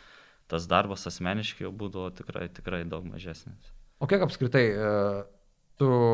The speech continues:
Speaker 2: gali pasakyti, kad Šaras tau įdėjo to viso įžaidėjų funkcijų per tą pirmą tavo karjeros etapą Žalgiryje?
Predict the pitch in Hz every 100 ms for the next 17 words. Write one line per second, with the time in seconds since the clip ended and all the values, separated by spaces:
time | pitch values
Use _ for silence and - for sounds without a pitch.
0 | 113 113 117 120 120 - 135 120 - 127
1 | 120 107 123 107 104 104 110 98 98 104
2 | 98 104 110 101 107 104 101 101 117 113
3 | 107 98 104 101 104 98 - 123 107 101
4 | 101 98 101 101 98 - 101 98 95 101
5 | 107 107 101 95